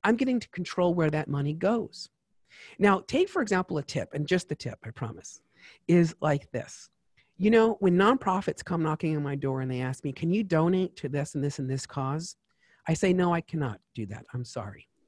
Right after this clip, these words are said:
But if you're asking me to sponsor your event, I can do that for you." Now, why is that important to us? Well, for one thing is that if I donate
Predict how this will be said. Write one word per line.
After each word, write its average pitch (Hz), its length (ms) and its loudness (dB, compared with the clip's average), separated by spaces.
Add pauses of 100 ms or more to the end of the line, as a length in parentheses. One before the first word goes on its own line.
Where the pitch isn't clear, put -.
(320)
But 175 100 4
if 185 100 2
you're 180 180 0
asking 233 380 -2
me 190 140 0
to 135 100 -6
sponsor 160 960 -2
your 139 240 -2
event, 113 480 -12 (440)
I 175 120 6
can 175 180 -2
do 143 160 -4
that 120 220 -8
for - 200 -14
you." - 100 -18 (1040)
Now, 185 180 6
why 175 380 2
is 269 140 0
that 208 180 2
important 170 540 -6
to 131 140 -8
us? - 280 -20 (520)
Well, 202 260 6
for 202 180 2
one 220 320 4
thing 139 460 -4
is 156 180 2
that 160 100 4
if 147 120 -2
I 214 200 2
donate 160 880 2